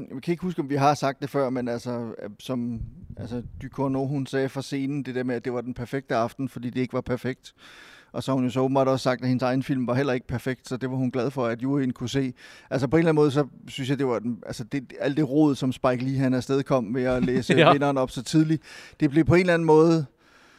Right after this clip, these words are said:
Speaker 1: gjorde det bare endnu større fejring og endnu stærkere fejring af, af filmen, synes jeg, og, og et år, som i forvejen har været mærkeligt, fordi corona og covid nitten jo også har ligesom spøgt hele tiden i baggrunden med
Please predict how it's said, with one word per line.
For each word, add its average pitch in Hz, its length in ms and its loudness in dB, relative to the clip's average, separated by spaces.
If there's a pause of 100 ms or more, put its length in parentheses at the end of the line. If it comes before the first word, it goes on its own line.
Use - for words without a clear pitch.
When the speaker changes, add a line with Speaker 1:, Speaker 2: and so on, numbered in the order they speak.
(420)
Speaker 1:
gjorde 156 180 6
det 151 80 0
bare 147 220 2
endnu 165 280 -2
større 143 600 0
fejring 139 400 0
og 135 80 -2
endnu 147 220 -4
stærkere 139 480 0
fejring 139 580 -2
af, 120 360 -4
af 120 140 -6
filmen, 139 420 -6
synes 135 260 -4
jeg, 135 180 -2
og, 120 320 -2
og 120 260 -2
et 117 100 -6
år, 135 280 2
som 131 220 -4
i 123 60 -2
forvejen 143 440 2
har 123 100 -2
været 120 240 -2
mærkeligt, 123 440 -6
fordi 143 420 -10
corona 127 600 0
og 117 280 0
covid 123 320 0
nitten 127 360 0
jo 127 140 -2
også 127 300 -4
har 143 140 -4
ligesom 131 300 -2
spøgt - 420 -4
hele 147 160 -4
tiden 135 200 -6
i 127 60 -6
baggrunden 131 640 0
med 123 200 -2